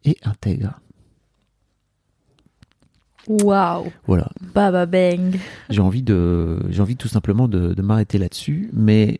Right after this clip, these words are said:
Speaker 1: euh, donc j'en suis à peu près à la moitié du livre, euh, et le bouquin, euh, de ce que j'en ai lu en tout cas, dissèque, euh, l'intégralité de ce qui peut nous emprisonner dans notre relation à nos parents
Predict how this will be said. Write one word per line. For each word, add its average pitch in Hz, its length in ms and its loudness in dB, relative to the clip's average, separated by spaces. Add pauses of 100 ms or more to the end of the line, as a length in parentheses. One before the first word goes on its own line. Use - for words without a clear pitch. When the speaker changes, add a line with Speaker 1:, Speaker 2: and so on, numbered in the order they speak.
(140)
Speaker 1:
euh, 92 340 0 (160)
donc 113 300 -2
j'en 107 140 4
suis 117 140 -2
à - 20 2
peu 104 80 2
près 104 160 -2
à - 20 2
la 101 80 0
moitié 110 320 2
du 107 120 0
livre, 110 380 0 (680)
euh, 92 680 -2 (200)
et 113 160 4
le 98 200 0
bouquin, 117 760 0 (160)
euh, 95 520 0 (400)
de - 220 -10
ce - 120 -8
que - 100 -6
j'en 101 160 2
ai 95 40 2
lu 110 160 0
en 113 100 0
tout - 120 -8
cas, 143 180 2
dissèque, 127 800 -2 (480)
euh, 92 320 0
l'intégralité 117 920 0
de 113 100 -2
ce - 140 -6
qui 110 160 -8
peut 113 220 0
nous 107 280 0
emprisonner 113 580 2
dans 104 160 -2
notre 98 280 0
relation 98 340 2
à - 20 -2
nos 98 120 -2
parents 110 340 -2